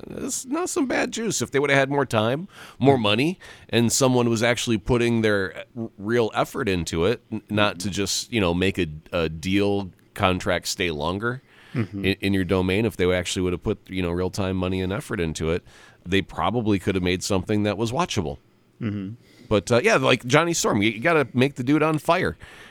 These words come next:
Speaker 1: And, uh, I, I don't know if they were doing, like, rotoscoping back in that day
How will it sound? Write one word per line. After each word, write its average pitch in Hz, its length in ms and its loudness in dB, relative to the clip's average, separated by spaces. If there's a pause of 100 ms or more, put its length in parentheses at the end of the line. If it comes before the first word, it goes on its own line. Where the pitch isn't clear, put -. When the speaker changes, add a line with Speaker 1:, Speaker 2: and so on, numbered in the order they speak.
(120)
Speaker 1:
And, 107 320 4
uh, 101 400 4
I, 110 220 0
I 110 40 4
don't 110 160 2
know 113 160 4
if 104 120 0
they 110 100 2
were 104 140 4
doing, 98 280 2
like, 90 160 0
rotoscoping 95 840 0
back 98 240 -2
in 104 100 2
that 101 200 0
day 113 240 0